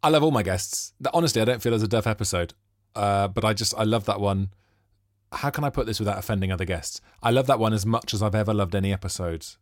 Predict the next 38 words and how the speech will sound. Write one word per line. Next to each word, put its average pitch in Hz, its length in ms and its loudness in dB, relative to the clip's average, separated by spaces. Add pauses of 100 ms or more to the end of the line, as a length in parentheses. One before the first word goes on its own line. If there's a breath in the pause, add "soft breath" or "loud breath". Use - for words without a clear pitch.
of, 85 100 -16 (180)
of 85 160 -10
the 92 80 -12
podcast. - 600 -12 (160)
Does 143 140 -8
that, 202 260 -2
that's 269 220 0
okay, 175 180 0
isn't 294 140 0
it? 220 180 -2
That's 262 160 0
not 277 80 4
gonna 180 140 4
upset 156 280 0
anyone. 226 320 0
I, 247 100 0
I'm, 214 280 -4
I'm 185 140 2
not 202 120 2
revealed 131 280 4
that 117 140 0 (420 loud breath)
I - 40 0
didn't 120 200 0
really 113 120 2
enjoy 113 220 4
doing 110 240 4
the 113 60 2
Mark 113 180 2
Dolan 123 240 2
episode, 208 440 -2 (100)
have 262 100 0
I? 110 120 2 (120)
I 147 40 0
haven't. 143 260 -4
Oh, 104 200 -2
no. 90 200 -6 (180)
Oh, 85 200 -12 (140)
no. - 60 -20